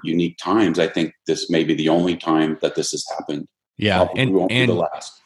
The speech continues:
Speaker 2: speaking to when markets are closing, we do, we have hit the circuit breakers a couple of times here.
Speaker 1: Mm-hmm.
Speaker 2: Um, to what effect, I'm not really sure. It slows things down, but it certainly,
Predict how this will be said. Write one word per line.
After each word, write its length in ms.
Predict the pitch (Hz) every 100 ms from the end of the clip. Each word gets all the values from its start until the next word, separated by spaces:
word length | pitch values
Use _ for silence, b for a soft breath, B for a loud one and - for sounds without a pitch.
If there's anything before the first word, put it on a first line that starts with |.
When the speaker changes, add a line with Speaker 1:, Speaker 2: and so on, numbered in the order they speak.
| _
Speaker 2:
speaking 420 | - - 175 156 117
to 140 | 117
when 340 | 101 101 101 -
markets 440 | 104 107 101 92
are 80 | 90
closing, 360 | - 131 98 95
we 80 |
do, 180 | 113 127
we 120 | 110 127
have 200 | 127 135
hit 200 | 135 104
the 60 |
circuit 320 | - 135 123
breakers 380 | 101 101 - 90
a 60 | 90
couple 280 | 95 90 90
of 100 | 82
times 360 | 95 87 87
here. 360 | - 87 85 92 B B B
Speaker 1:
Mm-hmm. 140 | -
Speaker 2:
Um, 240 | 104 98 98
to 120 | 151
what 160 | 139 139
effect, 420 | 107 131 123 -
I'm 120 | 98
not 180 | 110 95
really 240 | 101 92
sure. 320 | 90 - 104
It 120 | 95 87
slows 340 | - 120 120
things 280 | - 101 87
down, 400 | 95 104 104 95
but 200 | 90 92
it 160 | 101 90
certainly, 720 | - 107 107 104 98 92